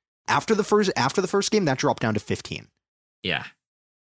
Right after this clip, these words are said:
Speaker 1: But they,
Speaker 2: Yeah.
Speaker 1: they went on and won both of those last two games. And that, that's, that's awesome for Australia.
Speaker 2: Yeah.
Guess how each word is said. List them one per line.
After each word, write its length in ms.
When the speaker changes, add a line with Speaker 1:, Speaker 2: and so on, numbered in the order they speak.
Speaker 1:
But 160
they, 100
Speaker 2:
Yeah. 140
Speaker 1:
they 140
went 160
on 100
and 180
won 260
both 260
of 80
those 240
last 280
two 120
games. 560
And 640
that, 320
that's, 380
that's 360
awesome 440
for 300
Australia. 680
Speaker 2:
Yeah. 180